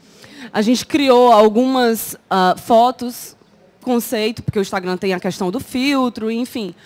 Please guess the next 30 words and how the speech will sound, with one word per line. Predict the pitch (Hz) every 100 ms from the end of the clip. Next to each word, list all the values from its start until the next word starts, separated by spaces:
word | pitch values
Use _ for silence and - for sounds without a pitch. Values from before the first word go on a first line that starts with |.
| _ -
pra | 233
divulgar, | 240 233 240 202 185 185 175 175 _ _ _ _ -
ah, | 185 175 170 165 165 165 151 - _ _
dentro | 190 233 247 233
do | 240
nosso | 240 277 294
Instagram, | - 226 208 208 202 202
dentro | 190 226 233
do |
Instagram | 233 226 214 202
da | 202
Dona | 196 196
Foca, | 196 196 180 190
a | - 208
ação. | 247 - 196 202 247 349 - _ _ _ _ _ _ _ _ _ _ -
Pode, | 262 262 _ -
pode | 240 254
ir |
passando. | 226 233 214 180 196 - _ _ _ _ _ _ _ _ _ _ _ _ _ _ _ _ _ _ _ _ -
Foram | - 233
algumas | 233 233 226
imagens | 220 220 214
que | 240
a |
gente | 220 208
criou | - 214
pra | 208 233
divulgar | 226 220 214 202 196
a |
ação. | 202 226 220 240 285 330